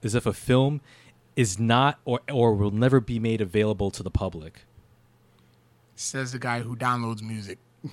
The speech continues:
Speaker 1: I have Spotify.
Speaker 2: Well, no, you did download music before streaming came out.
Speaker 1: Oh, we all did.
Speaker 2: Yeah.
Speaker 1: Nap-, Napster, Kazaa, Audio Galaxy.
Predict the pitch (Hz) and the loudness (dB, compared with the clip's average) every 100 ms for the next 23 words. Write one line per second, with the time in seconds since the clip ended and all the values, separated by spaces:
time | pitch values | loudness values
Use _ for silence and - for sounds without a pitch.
0 | - _ _ _ - _ _ - 101 117 | -18 _ _ _ -20 _ _ -8 -4 -4
1 | - - 101 101 - 80 73 76 - 107 | -4 -4 -2 -2 -6 -12 -12 -16 -18 -20
2 | - 165 156 127 123 117 135 139 135 139 | -8 -2 0 0 -6 -8 -10 -4 0 0
3 | 120 120 117 110 117 113 113 117 117 120 | 0 -6 -6 -10 -12 -14 -14 -16 -12 -10
4 | 110 - 113 110 - 101 _ _ _ _ | -10 -12 -14 -14 -18 -20 _ _ _ _
5 | _ - 240 - 220 285 226 285 294 196 | _ -6 -4 -2 0 0 4 6 6 4
6 | 185 131 98 90 - - 135 170 196 - | 4 4 2 -6 -14 -4 2 2 2 -4
7 | - 143 180 - - 185 180 - 123 120 | -2 2 2 0 0 0 2 0 2 4
8 | 143 165 170 - 135 156 170 160 170 175 | 4 4 0 6 8 8 6 4 2 0
9 | - 185 185 | -2 -4 -6